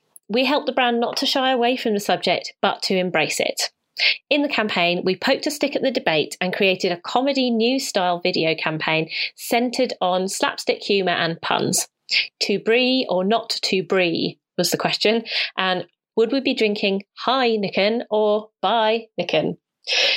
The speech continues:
The brand was really brave and it pa-, paid off. We won an award and our C P C was so low on Twitter that it basically broke the ad system.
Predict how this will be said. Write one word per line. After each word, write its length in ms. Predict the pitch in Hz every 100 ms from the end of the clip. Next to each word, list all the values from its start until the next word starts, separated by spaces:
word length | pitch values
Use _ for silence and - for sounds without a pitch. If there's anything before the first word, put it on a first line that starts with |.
| -
The 100 | 208
brand 320 | 277 254 277 285
was 140 | 254
really 200 | 254 254
brave 320 | 240 180 170 -
and 140 | 190
it 100 | 202
pa-, 340 | - 208 196 -
paid 340 | - 208 208 -
off. 340 | 151 - - -
We 420 | 190 214 196 196
won 200 | - 226
an 80 | 247
award 400 | 254 180 208 - - -
and 120 | 180
our 120 | 180
C 180 | 180 262
P 140 | 254
C 220 | 240 202 180
was 140 | 165
so 200 | - 247
low 180 | 247 220
on 80 | 208
Twitter 440 | 202 185 170 156
that 100 | -
it 140 | 185 -
basically 460 | 180 202 - - 220
broke 360 | 220 208 190
the 100 | 185
ad 180 | 180 196
system. 500 | - - - 156 160